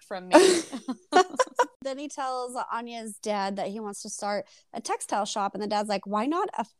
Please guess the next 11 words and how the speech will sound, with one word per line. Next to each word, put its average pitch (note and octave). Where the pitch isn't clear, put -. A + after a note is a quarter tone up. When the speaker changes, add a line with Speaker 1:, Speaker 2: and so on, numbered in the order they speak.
Speaker 2:
factory?" G#3
And G3+
his G3+
dad G3+
gives G3+
him G3+
money G3
to G3
open, F3+
or G3
the F#3